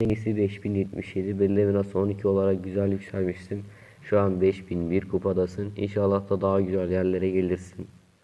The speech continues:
Şöyle birliklerine baktığımda buz golemini kullanmıyorsan kalabilir ama belli biraz on ikide kullanılıyor.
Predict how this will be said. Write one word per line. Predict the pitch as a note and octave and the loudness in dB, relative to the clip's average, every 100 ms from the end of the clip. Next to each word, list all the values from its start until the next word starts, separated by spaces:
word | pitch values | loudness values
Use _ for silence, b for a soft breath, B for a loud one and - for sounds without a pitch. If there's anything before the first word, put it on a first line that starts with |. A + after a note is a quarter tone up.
| b b b b b b _ _ - | b b b b b b _ _ 0
Şöyle | G#2+ G#2+ | 2 2
birliklerine | G#2+ G#2+ G#2 A2 A#2 A2 | 2 0 2 2 4 4
baktığımda | A2 A2 A2 A2 A2+ G#2+ | 4 2 -2 0 0 0
buz | A2+ G2+ | 0 0
golemini | A2 A2 A2 G#2+ | 0 2 0 -2
kullanmıyorsan | G#2+ G#2+ A2 A2 G2+ G2+ A2+ A2+ A2+ - _ B B B B B | -2 -2 0 0 0 -2 -4 -6 -10 -18 _ B B B B B
kalabilir | - A2 G#2+ G#2 G#2 | 0 2 4 2 2
ama | G2 A#2 A2 A2+ - | 2 0 -2 -6 -2
belli | G2+ G2+ G#2+ | 2 4 4
biraz | G#2+ G2+ G2+ | 4 2 2
on | G#2 | 2
ikide | G2 G#2 | 2 0
kullanılıyor. | G2+ F#2+ G2+ G2 G2 G#2 | 0 0 2 4 4 4